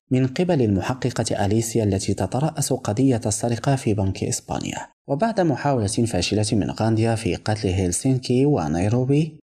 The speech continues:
يأخذ طوكيو كرهينة ويحتجزها بغرفة آمنة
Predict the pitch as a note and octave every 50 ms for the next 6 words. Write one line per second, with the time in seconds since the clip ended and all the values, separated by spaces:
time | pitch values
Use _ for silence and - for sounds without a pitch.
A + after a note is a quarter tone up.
0 | _ _ - A2 F#2+ - - - - A#2 G#2 G#2 G2+ - C#3 C#3+ C#3+ - - D3+
1 | D#3 E3 D#3+ - B2 A2+ G#2+ F#2+ F2+ F#2 A2 A2 G2+ F#2+ F#2 - C#3 D3 D3+ C#3+
2 | A#2 G2+ G2+ - - - C3+ B2 B2 B2 - C3+ B2 C3+ D3+ C#3+ B2 A2 G#2+ A2
3 | G#2+ G#2 - A#2+ - - C#3 A#2+ - E2+ F2 E2+ E2 E2+ E2 C2+ -